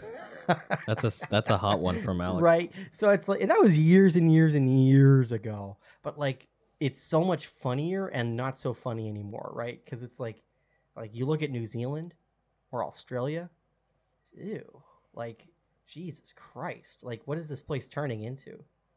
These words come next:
Speaker 1: I-, if you, like, am I, am I kinda, like, losing my mind here? Is that, like, a,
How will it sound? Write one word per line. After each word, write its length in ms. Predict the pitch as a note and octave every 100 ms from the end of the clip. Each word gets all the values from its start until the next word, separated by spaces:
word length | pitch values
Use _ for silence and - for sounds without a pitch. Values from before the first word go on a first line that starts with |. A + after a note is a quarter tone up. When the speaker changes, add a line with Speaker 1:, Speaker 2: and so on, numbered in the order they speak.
| -
Speaker 1:
I-, 40 |
if 300 | C3+ C#3 A2
you, 120 | - - _ -
like, 220 | C#3+ C#3+ _ -
am 120 | C3+
I, 140 | F#3+ -
am 120 | C3+
I 80 | E3
kinda, 280 | E3+ E3 D3+
like, 300 | C3 A#2 _
losing 300 | C3+ C#3+ C#3+
my 100 | B2
mind 300 | A2+ A#2 C3+
here? 200 | C#3 C#3+
Is 180 | C#3 A2+
that, 140 | C3 B2+
like, 260 | A#2+ -
a, 220 | A2+ G#2+